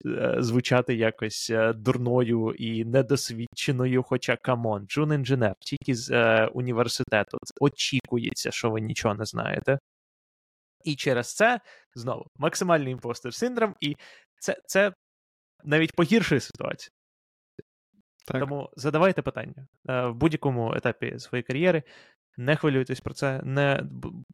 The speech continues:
Speaker 1: я дуже сподіваюся, що в компаніях, в яких ви працюєте, нормалізовано задавати питання, і за це не б'ють палками і не дум-, і не дивляться на вас, е, косо. Якщо ні, спробуйте знайти якусь іншу компанію.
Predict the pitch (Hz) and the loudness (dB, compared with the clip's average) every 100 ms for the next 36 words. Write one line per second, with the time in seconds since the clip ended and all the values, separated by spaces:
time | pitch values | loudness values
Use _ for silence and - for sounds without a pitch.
0 | - - 131 139 151 156 - 139 131 135 | -20 -6 0 2 2 0 -2 -4 2 2
1 | 131 - - 127 131 127 117 113 117 113 | 2 -6 -8 -6 -2 -2 -2 -4 -6 -2
2 | 131 - - 127 117 117 120 131 120 127 | -4 -4 -4 -4 -2 -2 0 0 2 2
3 | 120 117 113 117 120 120 127 123 120 113 | 2 0 -2 2 2 2 -2 -4 -4 -4
4 | 107 - 113 113 113 113 - 117 110 113 | -6 -6 -6 -2 0 0 2 2 2 0
5 | 110 110 113 135 117 113 117 - - - | 0 0 -4 -8 -14 -6 -6 -6 -12 -2
6 | 117 110 127 120 120 113 113 120 123 120 | 0 0 -6 -4 -4 -4 -4 -4 -2 -4
7 | 107 110 110 110 - - 113 107 104 - | -4 -2 0 0 -6 -8 -4 -2 -2 -2
8 | - - - 117 113 175 - _ - _ | -4 -6 -6 -4 -2 -2 -4 _ -20 _
9 | _ _ _ _ _ _ _ _ 117 110 | _ _ _ _ _ _ _ _ -4 0
10 | 123 131 170 165 - _ _ _ - - | 0 4 4 2 0 _ _ _ -10 0
11 | 127 - - - - - - - - - | 0 0 -4 -8 -6 -8 -8 -10 -10 -12
12 | 107 - - - - - | -12 -12 -14 -16 -14 -18